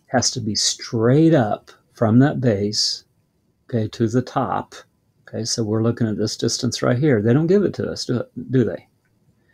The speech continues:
But here's what they do give us. They give us that this distance right here is eight. And they give us the total distance all the way up is twelve.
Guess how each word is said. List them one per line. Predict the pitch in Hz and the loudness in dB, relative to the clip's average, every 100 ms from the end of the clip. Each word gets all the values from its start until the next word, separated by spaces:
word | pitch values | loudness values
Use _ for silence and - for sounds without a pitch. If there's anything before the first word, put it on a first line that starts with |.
| _ _ _ _ _ _ | _ _ _ _ _ _
But | 120 | -4
here's | 107 143 127 | 2 2 4
what | 123 | 2
they | 110 | 4
do | 127 113 | 4 4
give | 104 - | 2 -4
us. | 127 - - _ _ _ _ _ | -14 -16 -16 _ _ _ _ _
They | - | -4
give | 110 120 | 2 4
us | 110 - | 4 -2
that | - 110 - | -6 -10 -10
this | 113 127 147 - | -2 2 2 0
distance | - 151 131 - 151 135 - | -2 -4 -4 -4 -4 -4 -2
right | 135 135 | -2 -2
here | 104 120 - - - _ _ _ _ _ _ _ _ _ _ | -2 -4 -4 -10 -18 _ _ _ _ _ _ _ _ _ _
is | 113 107 | -2 -2
eight. | 101 - - _ _ _ _ _ _ _ _ _ _ _ _ _ _ _ _ - | -4 -6 -14 _ _ _ _ _ _ _ _ _ _ _ _ _ _ _ _ -6
And | 113 | -2
they | 110 | 0
give | 107 120 110 | 4 2 2
us | - | -2
the | - | -6
total | - 143 143 127 | -4 0 4 4
distance | 117 127 - - 120 104 - - - _ _ | 4 0 0 -4 -6 -6 -10 -10 -14 _ _
all | - 123 131 127 | -4 2 2 2
the | 113 | 0
way | 110 120 | 0 -2
up | 120 - | -2 -6
is | 107 | -10
twelve. | - 185 160 - - | -8 -6 -6 -10 -16